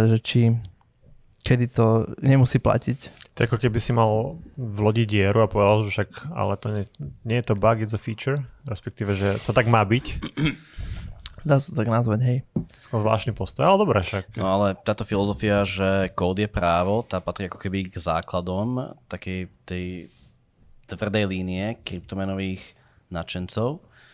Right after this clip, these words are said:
Speaker 3: A dodnes, eh, je základom vlastne aj toho postoja, eh, že not your keys, not your Bitcoin a že vlastníctvo Bitcoinu je totožné s-, so schopnosťou s ním disponovať na sieti. Čo v podstate je ako keby zaujímavá predstava,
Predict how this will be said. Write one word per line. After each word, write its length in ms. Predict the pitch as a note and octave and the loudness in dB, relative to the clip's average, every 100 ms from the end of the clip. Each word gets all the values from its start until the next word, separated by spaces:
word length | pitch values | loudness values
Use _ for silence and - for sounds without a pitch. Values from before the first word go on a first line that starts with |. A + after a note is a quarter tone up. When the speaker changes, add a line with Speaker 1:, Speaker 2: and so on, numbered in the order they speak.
| _ - _ | _ -20 _
Speaker 3:
A 80 | E2+ | -6
dodnes, 680 | F#2+ G2 G#2 G2+ G2 - | -4 0 0 2 2 0
eh, 60 | - - F#2 F#2 | -4 -4 -4 -2
je 100 | F2+ | -2
základom 380 | F#2 F2+ G2+ F#2 | -2 -2 -4 -2
vlastne 280 | F2+ F2 F#2+ | -2 -2 -4
aj 100 | F2+ | -4
toho 100 | F2+ | -6
postoja, 540 | - F2 - F#2 F2+ F2+ F2+ F2 | -4 -6 -6 -4 -2 -2 -2 -4
eh, 60 | C#2+ E2+ E2+ | -6 -8 -8
že 100 | E2+ | -8
not 200 | F2+ F2+ | -8 -8
your 160 | G2 F2+ | -4 -6
keys, 220 | - F2 | -6 -10
not 120 | E2+ F2 | -10 -10
your 120 | F2+ | -10
Bitcoin 720 | F2 F2+ - F#2 F2+ F2+ F2+ F#2 _ - - _ | -10 -12 -10 -8 -6 -6 -6 -8 _ -20 -20 _
a 200 | F2 E2+ | -6 -4
že 80 | F2 | -2
vlastníctvo 640 | F#2 F#2 - G#2 - - | 0 2 2 -2 -4 -6
Bitcoinu 420 | F2 F2 - F2+ | -10 -8 -6 -6
je 120 | F2+ E2+ | -6 -6
totožné 420 | F2+ F#2+ E2+ F2+ | -8 -8 -8 -8
s-, 180 | E2+ - | -8 -8
so 260 | E2+ F2 F2 | -6 -8 -8
schopnosťou 640 | - G2+ F#2 F2 F#2 E2+ | -10 -10 -10 -10 -10 -12
s 80 | - | -12
ním 120 | F2 | -12
disponovať 500 | E2+ F2+ G2+ F#2+ F#2 | -10 -10 -8 -6 -4
na 160 | F2 F2+ | -4 -6
sieti. 400 | - F2+ F2 F2+ - - - | -6 -8 -6 -8 -12 -20 -18
Čo 180 | - C#3 | -6 -4
v 40 | C3 | -2
podstate 300 | D3 D3 C#3+ C3+ | -2 0 2 2
je 160 | - A#2+ | 0 -2
ako 120 | B2 | -4
keby 180 | B2 A#2 | -4 -2
zaujímavá 800 | G2+ G2+ A#2+ A#2+ A2 A2 G#2 - - - G#2 G2+ _ | 2 4 4 2 0 0 -2 -6 -18 -18 -18 -18 _
predstava, 460 | F2 F#2+ - G#2+ | -8 -6 -6 -4